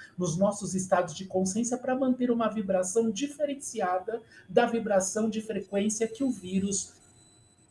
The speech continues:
mais frequentemente costuma transitar, este e outros tantos.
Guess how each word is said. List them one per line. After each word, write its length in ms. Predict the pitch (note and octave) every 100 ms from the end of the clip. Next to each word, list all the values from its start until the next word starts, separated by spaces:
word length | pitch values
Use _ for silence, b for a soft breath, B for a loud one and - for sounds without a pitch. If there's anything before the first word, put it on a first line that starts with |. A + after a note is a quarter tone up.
| _ _ G3+
mais 380 | G#3+ A#3 A#3+
frequentemente 920 | - G#3+ - G3+ F#3+ E3 E3+ E3+ -
costuma 580 | - D#3 - - D3+ C#3+
transitar, 840 | B2 C#3 C#3 A#2+ B2 - A2+ G2+ - B2
este 640 | D3+ B3 - D4 D4+ - -
e 100 | A3+
outros 460 | F#3+ D#3+ D#3 B2+ -
tantos. 680 | B2 A2+ - - - -